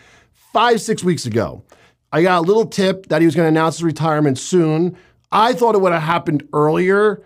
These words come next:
So what this tells me is this. I think Ian probably knew this was gonna be coming very soon. I think that's why he rushed and did that Toronto show. He wanted to win that show. He wanted to go back to Canada and compete.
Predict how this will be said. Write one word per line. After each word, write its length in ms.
So 260
what 540
this 180
tells 340
me 440
is 220
this. 500
I 120
think 240
Ian 380
probably 580
knew 380
this 140
was 80
gonna 140
be 140
coming 360
very 280
soon. 580
I 100
think 240
that's 340
why 220
he 200
rushed 480
and 220
did 220
that 180
Toronto 420
show. 640
He 140
wanted 320
to 80
win 320
that 200
show. 340
He 100
wanted 220
to 100
go 80
back 100
to 60
Canada 400
and 100
compete. 560